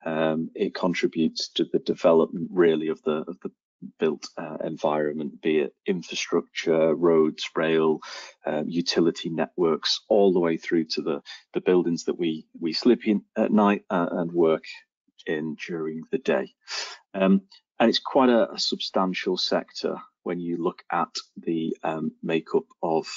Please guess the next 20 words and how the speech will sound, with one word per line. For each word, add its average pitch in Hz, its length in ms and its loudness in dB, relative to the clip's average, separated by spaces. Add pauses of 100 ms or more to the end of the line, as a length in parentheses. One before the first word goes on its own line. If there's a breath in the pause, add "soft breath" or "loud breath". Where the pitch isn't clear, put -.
(340 soft breath)
um, 80 220 -2
individual 85 600 0
nation 82 320 0
states. - 420 2
So 82 260 2
if 87 160 -2
we 117 80 2
look - 160 0
at 107 80 -10
the 92 80 -4
U 85 180 0
K, 85 460 0 (320 loud breath)
um, 82 540 0 (100)
as 87 140 -4
a, 80 160 0 (280)
as 82 140 -6
a - 60 -12
perspective, - 680 0 (360 loud breath)
the - 40 -4
construction - 760 -2